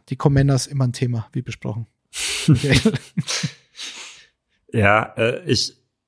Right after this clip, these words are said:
Speaker 2: find so ein Spieler wie Bryce Huff, den gibt's gefühlt alle zwei bis drei Jahre so in der Free Agency. So einen, der nicht viel gespielt hat, aber immer diese absurden Pass-Rush-Statistiken aufweist. Ich weiß nicht, bei euch beiden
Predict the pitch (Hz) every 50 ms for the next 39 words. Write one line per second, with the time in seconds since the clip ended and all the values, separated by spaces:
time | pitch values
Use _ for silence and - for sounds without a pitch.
0 | _ - - - - - - 135 147 170 160 - - 131 131 123 113 - - -
1 | 135 143 147 151 139 117 107 117 113 - - 117 107 104 104 - - - 120 135
2 | 131 - - - _ _ _ _ _ - 104 104 104 95 131 131 - - - -
3 | - 120 - - - 127 131 135 139 131 - - 117 127 131 123 127 127 123 120
4 | 120 117 - - - - - 113 120 120 113 117 - - - - 101 104 107 104
5 | 107 113 117 110 98 92 92 92 92 92 87 - - 101 - - 90 90 - -
6 | 92 87 - 101 95 85 95 101 98 101 104 113 113 110 98 110 110 113 113 104
7 | - - 127 120 110 117 - - - 127 131 - 143 127 123 120 107 117 113 123
8 | 123 127 123 123 120 117 117 113 107 117 113 117 110 104 - - - 127 123 -
9 | 120 - - 113 120 - - 110 - - - 95 - 110 104 - - 107 101 101
10 | 101 104 - 120 113 - - 104 98 104 110 117 120 120 107 98 - - - 101
11 | - - 107 104 101 120 123 - - - - 117 120 123 131 131 131 127